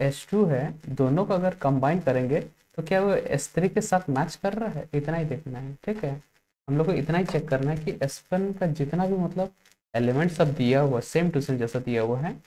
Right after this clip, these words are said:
क्या उसमें भी उतना ही elements है एस वन और एस टू अगर दोनों मिलाने से, ठीक है,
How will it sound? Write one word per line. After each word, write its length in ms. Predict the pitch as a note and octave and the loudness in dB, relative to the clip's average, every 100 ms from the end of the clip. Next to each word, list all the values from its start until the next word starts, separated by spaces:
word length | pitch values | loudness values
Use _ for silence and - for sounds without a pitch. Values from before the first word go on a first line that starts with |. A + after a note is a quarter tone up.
| _ _ _ | _ _ _
क्या 120 | D#3+ | 0
उसमें 500 | D#3+ D3 C#3+ F3 F#3+ | 2 0 0 0 2
भी 160 | G3 G#3+ | 0 0
उतना 260 | C#3+ E3+ F#3 | -2 -2 2
ही 180 | G#3 | 4
elements 500 | G#3 F#3+ G3+ G#3 - | 4 2 0 0 -4
है 400 | - A3 A3+ E3+ - | -8 -4 -2 -4 -6
एस 180 | C#3+ - | -4 -2
वन 60 | |
और 140 | E3+ D#3+ | 0 0
एस 200 | D3+ D#3 | 0 0
टू 80 | E3+ | 2
अगर 120 | D#3+ | 2
दोनों 220 | C#3+ D3+ | 2 2
मिलाने 380 | D#3 C3 B2+ B2+ | 4 2 0 -4
से, 180 | - C#3 | -8 -16
ठीक 580 | - _ _ - G#3+ | -20 _ _ -6 -4
है, 120 | C#3+ | -6